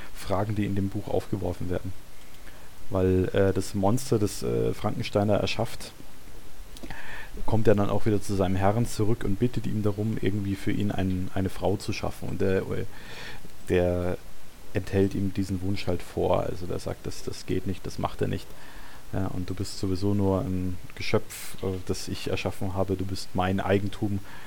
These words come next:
und hast überhaupt kein Recht auf sowas. Und das finde ich, das finde ich alles eine sehr, sehr großartige Fragestellungen, die da in dem Buch enthalten sind. Und deswegen ist es eigentlich im Ganzen immer in so meinem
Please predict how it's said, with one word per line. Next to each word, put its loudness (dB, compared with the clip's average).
und 2
hast 0
überhaupt 0
kein 2
Recht 0
auf -6
sowas. -4
Und 0
das -2
finde 2
ich, -2
das -8
finde -2
ich -6
alles -2
eine -2
sehr, 0
sehr -2
großartige -2
Fragestellungen, -2
die -6
da -4
in -2
dem -4
Buch -6
enthalten -4
sind. -4
Und -4
deswegen -2
ist -2
es -8
eigentlich -4
im -4
Ganzen -2
immer -2
in -4
so -4
meinem -4